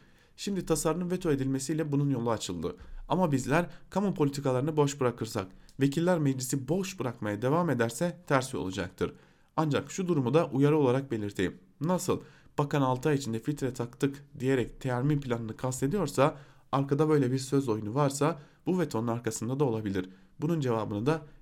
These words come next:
hep birlikte arayacağız diyor Önder Alagedik ve dikkat çeken bir uyarıda bulunuyor. Eğer altı ay içerisinde takılacak şeklinde yapılan bir açıklamanın ar-,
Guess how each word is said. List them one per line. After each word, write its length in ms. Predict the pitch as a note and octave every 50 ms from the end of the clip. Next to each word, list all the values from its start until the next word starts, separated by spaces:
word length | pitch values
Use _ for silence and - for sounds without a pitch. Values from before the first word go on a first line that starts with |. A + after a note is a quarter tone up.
| - -
hep 240 | - E3 D#3+ C#3+ -
birlikte 580 | - - G2+ G2 F#2+ - D3 D3+ D#3+ D#3 D3+ - - -
arayacağız 720 | - B2+ B2+ B2+ B2+ A#2+ A#2 B2+ A#2+ G#2+ G2 G2 F#2+ -
diyor 300 | A2 C3 C3 C3 C#3+ C#3 - - - - - - - - - - - - - - - - - - - -
Önder 480 | B2+ C3 B2 A2+ A2+ A#2+ C#3 C#3+ - -
Alagedik 580 | - B2 C#3 C3 A#2+ A2 G#2 A#2 D3 - - - - - - - - - - - - - - -
ve 220 | F#3 G3 F#3+ F#3
dikkat 240 | D3+ E3+ - G#3+ G3
çeken 300 | - D3+ C#3+ E3+ E3 D#3+
bir 80 | D#3 D#3
uyarıda 420 | D3 D3 D3 C#3+ C#3 C#3 C#3+ C3+
bulunuyor. 360 | B2 A2 G#2+ G#2 A#2+ D3 F3 F3 - - - - - - - - - _ _ -
Eğer 380 | F#3 F#3 F3 D#3 C#3 - - - -
altı 340 | - D3 D#3 D#3 D3+ - F#3+
ay 80 | F3+
içerisinde 640 | D#3 D3 - C#3 C3+ C3+ - D3 E3+ F3+ F3+ F3+ - - - _ - - -
takılacak 600 | - D3+ C#3 - D3+ D3+ D#3 D3+ E3 D3 C3 -
şeklinde 420 | - - G#2 G#2+ - - - A2 A#2
yapılan 360 | A#2 A2+ A#2+ A#2+ A#2+ A#2+ A#2+
bir 100 | A#2 A2
açıklamanın 680 | - - A#2+ - - - - A#2 B2 B2+ C3 C3+ C3
ar-, 180 | B2 A#2 A2+